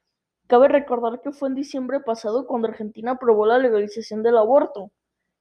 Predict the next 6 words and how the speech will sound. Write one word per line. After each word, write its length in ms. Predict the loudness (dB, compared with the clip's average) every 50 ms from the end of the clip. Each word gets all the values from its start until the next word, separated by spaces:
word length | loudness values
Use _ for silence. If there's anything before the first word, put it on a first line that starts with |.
| _ _
hasta 400 | -2 -2 -2 0 2 4 4 4
la 440 | 6 6 6 6 6 6 4 2 0
semana 480 | -4 -4 -4 -2 -2 -2 -2 -2 -4 -4
catorce 460 | -4 -6 -2 0 -2 -2 -2 -2 -2
de 100 | -2 -2
gestación. 760 | -2 -4 -10 -10 -6 -8 -8 -8 -8 -8 -6 -6 -6 -6 -8